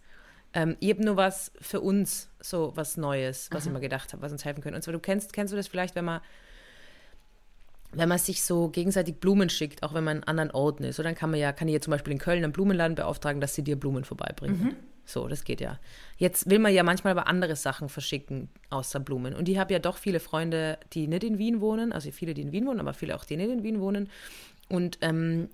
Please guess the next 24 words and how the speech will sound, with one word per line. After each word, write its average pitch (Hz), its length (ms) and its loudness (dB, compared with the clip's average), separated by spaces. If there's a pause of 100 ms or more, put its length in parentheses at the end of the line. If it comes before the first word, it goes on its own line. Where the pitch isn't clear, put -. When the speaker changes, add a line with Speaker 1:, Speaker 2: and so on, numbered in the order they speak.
Speaker 1:
wenn 170 240 0
jetzt 170 180 -2
zum 165 140 0
Beispiel, 151 340 0
ich 160 80 -2
will 160 100 2
ein 156 80 0
Knackwatschen 123 680 -4
verschicken, 131 480 -8
so. - 280 -8 (100)
Speaker 2:
Knackwatschen, 139 360 -2
Speaker 1:
Also 156 240 0
irgendwie, 147 160 0
Speaker 2:
was - 80 -10
ist - 100 -12
das? 156 60 0
Speaker 1:
ja, 139 120 4
du, 190 180 -6 (160)
ein 160 100 -4
Knackwatschen, 165 540 0
eine 147 240 -2
Genickschelle. 185 840 -2 (580)
Speaker 2:
Eine 170 160 -2
Knickschelle? 160 760 -4